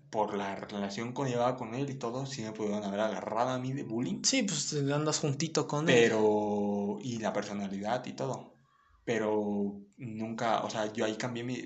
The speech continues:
Speaker 1: fue como de que, "Men, a mí no me van a bullear". Entonces, literal, me acuerdo que este men, el que era así como que rayaba en el bullying,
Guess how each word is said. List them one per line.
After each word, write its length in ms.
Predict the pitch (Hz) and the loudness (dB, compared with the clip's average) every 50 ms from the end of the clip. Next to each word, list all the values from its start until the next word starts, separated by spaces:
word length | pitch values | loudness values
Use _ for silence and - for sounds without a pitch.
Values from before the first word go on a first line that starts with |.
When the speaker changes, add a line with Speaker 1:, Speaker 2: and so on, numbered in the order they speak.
| - | -8
Speaker 1:
fue 120 | - 117 104 | -8 -8 -8
como 260 | - 120 117 110 107 | -6 -6 -6 -4 -4
de 120 | 104 98 | -4 -6
que, 120 | 101 98 95 | -6 -6 -6
"Men, 240 | 98 110 123 120 107 | -4 -4 -4 -6 -8
a 40 | - | -8
mí 80 | 95 | -8
no 100 | 95 101 | -8 -6
me 60 | 117 127 | -4 -4
van 100 | 127 131 | -4 -4
a 40 | 123 | -4
bullear". 460 | 113 104 101 107 127 135 131 135 - - - - - - - - - - _ _ - _ _ _ | -4 -4 -2 -2 -2 -2 -4 -8 -14 -18 -20 -20 -20 -20 -20 -20 -20 -20 _ _ -20 _ _ _
Entonces, 380 | 127 110 107 117 117 117 131 | -6 -4 -2 -2 -2 -2 0
literal, 400 | 131 127 117 - 123 110 113 123 | -2 -2 -2 0 0 2 2 2
me 60 | 131 127 | 0 -2
acuerdo 180 | 127 123 120 | -2 -4 -4
que 100 | - 120 113 | -2 -4 -4
este 200 | 113 - 139 135 | -4 -4 -4 -4
men, 340 | 127 127 131 131 135 131 | -2 -2 -2 -4 -4 -6
el 140 | - 98 92 - | -8 -10 -10 -8
que 120 | 98 95 | -6 -2
era 100 | 95 104 117 | 0 0 -2
así 140 | 113 - - | -2 -4 -8
como 240 | - 120 110 107 | -10 -10 -10 -10
que 120 | - - - | -12 -14 -14
rayaba 480 | - - 92 90 98 98 101 113 131 131 | -12 -10 -10 -6 -4 -2 -2 0 -2 -2
en 100 | 120 107 | -4 -6
el 120 | 95 95 | -8 -6
bullying, 420 | 101 107 110 127 165 196 208 - | -4 -4 -4 -4 -4 -6 -6 -10